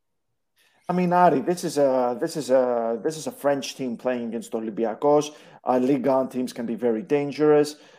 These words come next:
Uh, Olympiacos, obviously, like we, we just mentioned it. It's a team that has been put together on the fly, new manager on the fly,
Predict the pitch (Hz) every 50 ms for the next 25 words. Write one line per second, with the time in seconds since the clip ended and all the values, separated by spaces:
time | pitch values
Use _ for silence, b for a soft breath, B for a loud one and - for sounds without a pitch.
0 | b b b _ - - 135 131 131 127 127 123 123 120 - - - 143 139 135
1 | 123 143 147 135 127 - 160 151 151 143 120 135 - - 143 120 117 131 123 127
2 | 139 131 107 131 127 - 147 127 - 143 143 143 135 127 - 131 117 123 123 127
3 | 127 131 - 127 - - 143 143 139 135 135 120 123 120 123 107 - 135 127 117
4 | 117 110 - _ - 143 139 - 131 101 135 131 117 123 123 - - - 123 131
5 | 127 113 - - - 120 135 135 135 135 139 143 143 147 139 139 110 113 123 123
6 | 117 127 131 131 135 143 131 - 147 143 143 139 135 139 139 - - 139 139 139
7 | 143 143 135 139